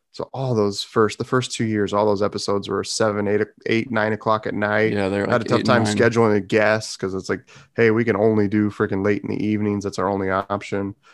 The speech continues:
Speaker 2: Yeah.
Speaker 1: Um, dude, those were, uh, those were rough. It was really nice when we transitioned over to being able to record these during the <laughs> day.
Speaker 2: Yeah. Yeah. I mean, the, in that time period between the podcast and a full-time job and, like, young kids, I was,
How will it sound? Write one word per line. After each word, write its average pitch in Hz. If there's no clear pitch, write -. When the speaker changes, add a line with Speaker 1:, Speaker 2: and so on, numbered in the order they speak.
Speaker 2:
Yeah. -
Speaker 1:
Um, 95
dude, 160
those 101
were, 92
uh, 85
those 98
were 92
rough. 98
It 104
was 104
really 110
nice 104
when 101
we 95
transitioned 101
over 98
to 92
being 101
able 95
to 92
record 104
these 98
during 104
the 104
<laughs> -
day. 139
Speaker 2:
Yeah. 95
Yeah. 120
I 120
mean, 117
the, 143
in 104
that 113
time -
period 95
between 92
the 107
podcast 101
and 104
a -
full-time 95
job 92
and, 92
like, -
young 85
kids, 92
I 92
was, 107